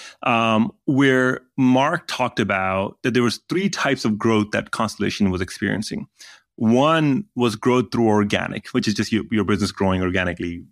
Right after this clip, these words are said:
in, in their case, maybe seven, eight percent, whatever. Um, the second part of revenue growth was coming from acquisitions, um, where they would just go buy revenue.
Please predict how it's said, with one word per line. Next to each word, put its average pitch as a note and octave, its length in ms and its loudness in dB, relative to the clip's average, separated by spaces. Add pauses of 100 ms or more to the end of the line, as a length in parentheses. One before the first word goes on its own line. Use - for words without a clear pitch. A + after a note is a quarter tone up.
(180)
in, G2+ 180 -4
in G2+ 120 2
their F#2 140 2
case, F2 200 -2
maybe F2 160 -4
seven, F2 260 -2
eight F2 120 -6
percent, - 260 -8
whatever. G2 300 -6 (480)
Um, G2+ 420 2
the G#2 80 4
second E3 360 2
part B2 200 2
of G2+ 220 0
revenue G#2 360 2
growth G2 300 -2
was G2 180 -2
coming G2+ 400 2
from G2 380 -2
acquisitions, G2 800 -2 (380)
um, G2+ 440 0
where G2 140 -2
they F#2 80 0
would F2+ 80 -2
just - 240 -8
go F#2+ 180 2
buy F2+ 240 -4
revenue. F#2+ 360 -8